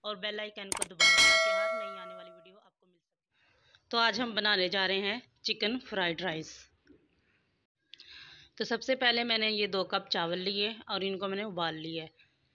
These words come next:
और साथ ही मैंने ये चिकन ले लिया है और इसको भी मैंने इस तरह छोटे-छोटे क्यूब्स में काट लिया है। ये दो सौ पचास ग्राम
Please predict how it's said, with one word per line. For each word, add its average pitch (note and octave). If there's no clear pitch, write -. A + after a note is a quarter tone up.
और G3
साथ G3
ही A3+
मैंने G3
ये A3+
चिकन G#3
ले G3+
लिया D#3+
है E3+
और G#3+
इसको G3
भी G#3+
मैंने G3
इस G3
तरह G#3
छोटे-छोटे F3+
क्यूब्स F#3
में F#3+
काट F3+
लिया D#3+
है। D#3
ये G3+
दो G3+
सौ A3+
पचास F#3
ग्राम F#3